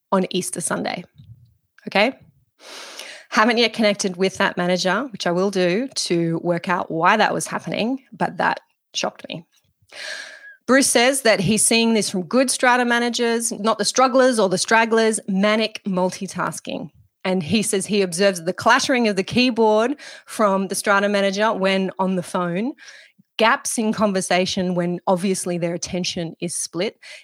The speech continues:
It's hardly a wonderful advertisement for an industry that elevated itself to professional last year. Issues like work-life balance, stress,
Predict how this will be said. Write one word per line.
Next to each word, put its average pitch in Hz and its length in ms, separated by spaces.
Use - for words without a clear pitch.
It's 202 180
hardly 196 680
a 175 100
wonderful 170 540
advertisement 175 840
for 180 300
an 180 100
industry 175 680
that 170 280
elevated 185 720
itself - 760
to - 180
professional 180 920
last 175 400
year. - 240
Issues 226 520
like 180 500
work-life 202 540
balance, 262 420
stress, 233 520